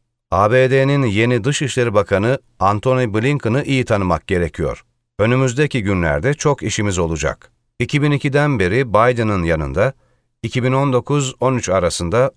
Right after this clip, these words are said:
onun ulusal güvenlik danışmanlığını yaptı. Harvardlı.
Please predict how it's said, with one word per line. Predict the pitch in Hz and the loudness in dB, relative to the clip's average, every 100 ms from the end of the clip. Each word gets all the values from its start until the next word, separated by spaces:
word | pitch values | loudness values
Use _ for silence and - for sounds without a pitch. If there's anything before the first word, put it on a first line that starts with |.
| - | -4
onun | 101 120 131 | -2 0 -2
ulusal | - 110 104 131 127 | -2 -4 2 2 2
güvenlik | 107 110 117 135 117 | 0 0 0 -2 -2
danışmanlığını | 117 - 120 117 117 110 | -4 -2 0 0 0 0
yaptı. | 78 69 - 73 _ _ _ _ _ _ - | -2 -4 -8 -10 _ _ _ _ _ _ -2
Harvardlı. | 127 139 113 87 - 73 | 2 2 2 -2 -4 -8